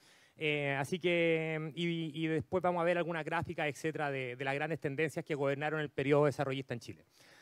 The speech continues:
Entonces, si avanzamos a la siguiente diapositiva, sería,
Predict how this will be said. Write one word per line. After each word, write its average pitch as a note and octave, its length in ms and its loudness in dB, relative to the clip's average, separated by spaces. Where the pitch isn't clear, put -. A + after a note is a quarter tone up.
Entonces, C#3+ 380 2
si - 120 0
avanzamos D#3 300 6
a - 20 6
la G3 60 4
siguiente G3 300 -2
diapositiva, G3+ 680 2
sería, E3+ 460 2